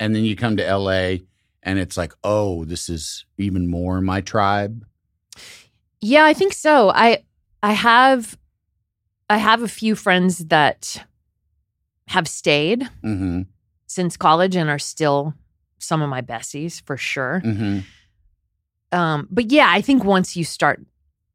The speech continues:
Speaker 2: uh, sort of honing in and knowing, like,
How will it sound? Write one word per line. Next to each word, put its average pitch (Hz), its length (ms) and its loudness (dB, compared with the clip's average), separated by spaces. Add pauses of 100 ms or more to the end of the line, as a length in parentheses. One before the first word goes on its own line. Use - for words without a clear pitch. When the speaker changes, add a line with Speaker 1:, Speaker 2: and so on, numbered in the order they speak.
(160)
Speaker 2:
uh, 131 480 -10 (560)
sort 160 300 -2
of 135 60 -6
honing 156 580 -2
in 135 500 -6
and 131 320 -8
knowing, 127 420 -6
like, 117 240 -12